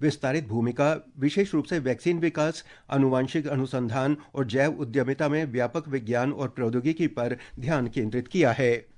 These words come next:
प्रधानमंत्री नरेंद्र मोदी कल जम्मू कश्मीर में छियालीस हजार करोड़ रुपए की लागत वाली बुनियादी ढांचा परियोजनाओं का लोकार्पण करेंगे।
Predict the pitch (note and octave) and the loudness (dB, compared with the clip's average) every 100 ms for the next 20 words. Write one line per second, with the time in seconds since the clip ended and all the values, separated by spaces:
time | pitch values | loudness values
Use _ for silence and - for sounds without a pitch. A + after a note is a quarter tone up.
0 | - E3+ F3+ G3 G#3 A3 F#3 F3+ F#3+ E3+ | 0 6 6 6 4 4 4 4 2 2
1 | F3 E3 E3 D3 D3+ C#3+ C#3+ F3 G3 - | 2 4 4 4 2 2 2 4 2 2
2 | E3 F3+ G#3 G3+ - C3+ C#3 F#3 - B2+ | 0 2 0 -2 -2 0 2 2 0 -2
3 | B2+ - D3+ C3+ B2+ C3 D3+ E3+ B2 A#2+ | 0 0 0 2 0 -2 -2 0 0 0
4 | C3 C3+ B2+ D#3 C3+ B2 B2 B2 C#3+ - | 0 0 0 0 0 0 2 2 -2 -2
5 | A#2+ B2 D#3+ C#3 A#2 A#2 A2+ C3+ D3+ E3+ | -4 -4 -4 -4 -2 -2 0 0 0 0
6 | D#3 A#2 A2+ A2 - A2+ C#3 B2+ A2+ A2+ | -2 -2 -2 -4 -2 -2 0 0 2 0
7 | G#2+ | -2